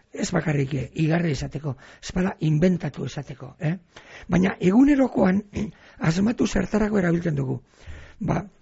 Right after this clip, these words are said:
sentidu barruntau, Gernikaldian asko entzuten da, abieu,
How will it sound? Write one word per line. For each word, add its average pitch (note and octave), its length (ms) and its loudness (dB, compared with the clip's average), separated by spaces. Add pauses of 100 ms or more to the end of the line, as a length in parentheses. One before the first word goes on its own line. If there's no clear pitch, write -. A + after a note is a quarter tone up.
(240)
sentidu G#3+ 720 2
barruntau, E3+ 640 2 (540)
Gernikaldian F3+ 640 -4
asko F#3+ 160 -10
entzuten E3+ 240 -6
da, F3 100 -4 (420)
abieu, D3+ 340 -2